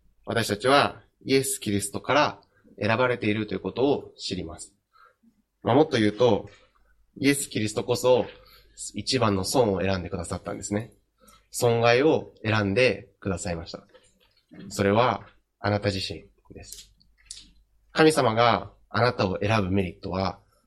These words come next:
ないんですね。得は何もなかったと思います。あなたを選ぶことは神に、神にとっては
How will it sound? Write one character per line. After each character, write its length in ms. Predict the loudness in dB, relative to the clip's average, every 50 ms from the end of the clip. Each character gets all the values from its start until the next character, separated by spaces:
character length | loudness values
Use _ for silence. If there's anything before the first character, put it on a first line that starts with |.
| _ _
な 160 | -4 -2 -2 -2
い 120 | -4 -6
ん 40 | -10
で 80 | -14
す 100 | -10 -8
ね。 140 | -8 -8 -8 -12 -18 -20 _ _ _ _ _ _ _ _ _ _ _ _ _ _ _ _
得 240 | -8 -6 -2 2 4
は 100 | 4 4
何 220 | 4 4 4 4
も 140 | 4 4 2
な 140 | 2 2 -2
か 120 | -2 -6
っ 60 | -6
た 120 | -6 -8 -8
と 80 | -8
思 120 | -10 -10 -12
い 60 | -14
ま 100 | -16 -16
す。 140 | -20 -20 -20 -20 _ _ _ _ _ _ _ _ _ _ _ _ _ _ _ _
あ 100 | _ 2
な 120 | 2 2 4
た 80 | 4
を 40 | 4
選 160 | 6 6 4
ぶ 80 | 2 2
こ 100 | -2 0
と 100 | 2 4
は 320 | 4 4 4 2 -2 -8 _
神 260 | -6 -2 2 2 2
に、 200 | 2 2 -2 -4
神 220 | -2 -2 0 0 0
に 80 | 0
と 100 | 0 -2
っ 60 | -4 0
て 80 | 2
は 300 | 2 2 2 2 0 -6